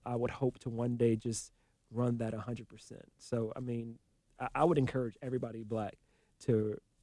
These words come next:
run their own business because it's so important in this world to have something of your own.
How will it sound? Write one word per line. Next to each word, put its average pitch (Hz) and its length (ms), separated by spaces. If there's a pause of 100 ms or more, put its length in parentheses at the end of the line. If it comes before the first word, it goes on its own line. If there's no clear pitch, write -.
run 117 380
their 117 200
own 110 160
business 107 460
because 117 520
it's - 200
so 123 260
important 123 440
in 117 140
this 117 200
world 113 440 (540)
to - 60
have 113 240
something 123 680 (380)
of 123 120
your 135 180
own. 143 340